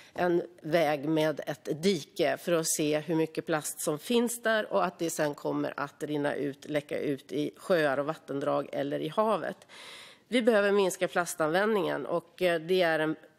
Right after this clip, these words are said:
sund och bra politik, men det står absolut inte i motsats till att åtgärda förorenade områden. Tvärtom så gör vi det, eh, i mycket högre grad än vad Moderaterna, när Moderaterna satt i regeringen, gjorde.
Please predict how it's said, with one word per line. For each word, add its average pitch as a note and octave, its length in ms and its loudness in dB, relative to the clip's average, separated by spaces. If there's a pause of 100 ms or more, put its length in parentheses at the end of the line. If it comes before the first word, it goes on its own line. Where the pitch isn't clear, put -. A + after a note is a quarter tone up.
(320)
sund C4 300 2
och - 160 -2
bra E3 240 2
politik, D#3+ 540 -2
men F3 100 0
det F3 80 2
står F3 220 0 (180)
absolut G#3+ 720 0
inte D#3 300 0
i C#3 40 -2
motsats F#3+ 580 -2
till C3+ 300 -8
att D3+ 200 -10
åtgärda D3 640 -2
förorenade D#3 680 -2
områden. G#3+ 680 -2 (380)
Tvärtom E3 680 0
så E3+ 120 -2
gör D3 220 2
vi D3 120 -2
det, C#3 280 -6 (100)
eh, D3 220 0 (320)
i D#3+ 220 2
mycket A#3 540 2
högre D#3+ 320 2
grad A3+ 420 0
än D3 320 0
vad C#3 280 0 (240)
Moderaterna, D3+ 840 0
när D3 160 0
Moderaterna F3+ 520 0
satt E3 220 -6
i E3 80 0
regeringen, - 420 -2
gjorde. - 380 -6